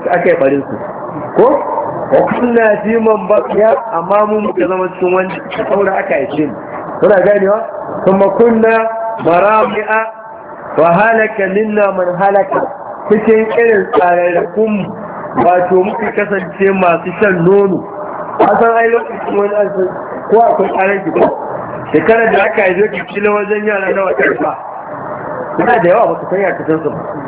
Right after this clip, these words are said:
Amma cikin yara akwai wanda suke ne, "Wa halaka minna man halaka." Ciki wasu sun san da kake shan nono, ƙara rikin ka sun suka koma lahira. Haka ne ko ba haka ba?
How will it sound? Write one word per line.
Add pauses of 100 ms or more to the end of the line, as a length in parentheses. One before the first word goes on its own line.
(140)
Amma
cikin
yara
akwai
wanda
suke
ne, (220)
"Wa
halaka
minna
man
halaka." (340)
Ciki
wasu
sun
san
da
kake
shan
nono, (440)
ƙara
rikin
ka
sun
suka
koma
lahira. (360)
Haka
ne
ko
ba
haka
ba?